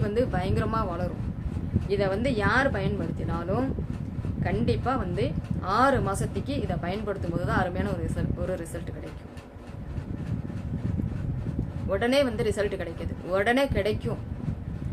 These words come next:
ஆனா விட்டுடுச்சுன்னா மறுபடியும் இருக்கிற முடி கொட்டிடும்.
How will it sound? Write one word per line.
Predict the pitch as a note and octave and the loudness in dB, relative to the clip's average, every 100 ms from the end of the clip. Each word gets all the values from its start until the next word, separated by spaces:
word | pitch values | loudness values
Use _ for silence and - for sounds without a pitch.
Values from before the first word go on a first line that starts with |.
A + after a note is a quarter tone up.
| - - | 0 2
ஆனா | A3+ G#3 | 2 0
விட்டுடுச்சுன்னா | G3 C4 C4+ A#3+ D4 - | 2 2 2 4 4 6
மறுபடியும் | A3+ C4 D#4+ C#4 | 6 4 4 2
இருக்கிற | B3+ B3 | 4 2
முடி | A3+ A3 | 0 0
கொட்டிடும். | - - F4 - | 0 0 0 -2